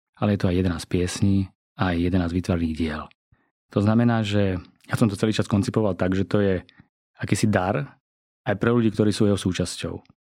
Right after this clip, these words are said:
Čiže ja keď, keď sa chla-, keď sa nahrávali piesne v štúdiu, tak ja som medzi tým oslovil jedenástich vytvarných umelcov. Oni si vybrali z tých jedenástich básní každú jeden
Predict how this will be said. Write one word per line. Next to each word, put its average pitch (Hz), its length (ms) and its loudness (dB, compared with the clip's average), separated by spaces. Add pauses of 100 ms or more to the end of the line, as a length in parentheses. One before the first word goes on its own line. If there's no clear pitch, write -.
(320)
Čiže 95 220 -2
ja 101 80 0
keď, 120 140 -2 (120)
keď - 140 0
sa 113 240 0
chla-, 110 420 -2
keď 104 160 -2
sa - 140 -2
nahrávali 104 640 0 (180)
piesne 107 400 2
v 90 100 -4
štúdiu, 110 380 2 (380)
tak 87 160 -2
ja 92 80 2
som 98 160 2
medzi 92 160 0
tým 92 160 4
oslovil 92 320 2
jedenástich 95 360 2
vytvarných 92 360 2
umelcov. 113 640 0 (480)
Oni 101 100 4
si 104 160 0
vybrali 95 460 2
z - 20 -14
tých 95 220 2
jedenástich 98 400 0
básní 87 340 0
každú 95 300 2
jeden 110 480 2